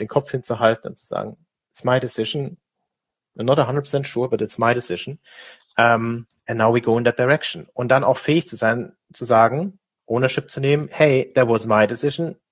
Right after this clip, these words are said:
I fucked up, this could be a solution." Ja, ähm, und, und das sieht man einfach aktuell viel zu wenig. Wirklich viel zu wenig. Und in großen Konzernen wird's dir wirklich ausgetrieben.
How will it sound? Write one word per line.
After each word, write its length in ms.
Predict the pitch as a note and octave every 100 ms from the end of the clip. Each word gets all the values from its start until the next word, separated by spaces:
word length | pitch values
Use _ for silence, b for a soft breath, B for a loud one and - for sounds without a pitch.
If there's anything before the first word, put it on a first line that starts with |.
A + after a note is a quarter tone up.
| -
I 60 | A#2
fucked 300 | - G#2+ G#2+
up, 300 | A#2+ D#3 - b b b b b _ _ _ _ _ _ _ _ _ -
this 160 | C3
could 160 | - B2+
be 100 | B2
a 40 |
solution." 440 | B2+ D3+ F3 - - _ _
Ja, 360 | - A2+ C#3+ -
ähm, 440 | B2 B2+ B2+ B2+ B2 -
und, 520 | C3 B2+ B2+ - - _ _ _ _ _ _ _ _
und 200 | - B2+
das 260 | C3+ D3 -
sieht 220 | C#3+ C3+
man 100 | C3
einfach 280 | E2 A#2+ G#2+ _ _ _ _ _ _ -
aktuell 380 | A#2+ - F2 G2
viel 180 | -
zu 160 | - -
wenig. 320 | - - - - _ _ _ _ _ _ _ _ -
Wirklich 260 | A2+ A2+
viel 140 | - -
zu 140 | -
wenig. 240 | - - -
Und 120 | B2+
in 60 |
großen 260 | B2 C3+ C3+
Konzernen 460 | - B2 A2+ A2 G#2+
wird's 180 | -
dir 100 | -
wirklich 240 | G2 - -
ausgetrieben. 640 | - - - - B2+ A2